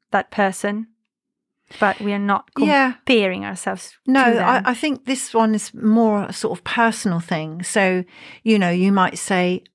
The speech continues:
Speaker 2: "Oh, I love your hair."
Speaker 1: Mm.
Speaker 2: Instead of thinking, "I want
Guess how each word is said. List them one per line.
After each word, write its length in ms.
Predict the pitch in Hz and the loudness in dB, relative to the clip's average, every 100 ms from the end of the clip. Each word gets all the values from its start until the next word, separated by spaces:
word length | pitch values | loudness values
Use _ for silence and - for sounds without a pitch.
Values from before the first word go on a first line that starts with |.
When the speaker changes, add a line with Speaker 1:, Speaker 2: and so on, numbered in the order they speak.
| - | -2
Speaker 2:
"Oh, 240 | 202 196 | 0 2
I 80 | 190 | 2
love 300 | 220 233 233 | 2 0 -2
your 140 | 185 175 | -4 -2
hair." 520 | 208 190 165 - 175 _ _ _ _ _ _ _ _ | -2 -2 -4 -8 -14 _ _ _ _ _ _ _ _
Speaker 1:
Mm. 400 | 233 196 175 190 - - | 2 2 0 -6 -6 0
Speaker 2:
Instead 400 | 220 208 - 233 | 2 2 0 0
of 80 | 226 | -2
thinking, 720 | - 226 208 220 196 190 190 _ _ _ _ - | 0 0 0 -4 -4 -4 -6 _ _ _ _ 0
"I 140 | 214 | 2
want 340 | 196 180 180 | 2 -2 -6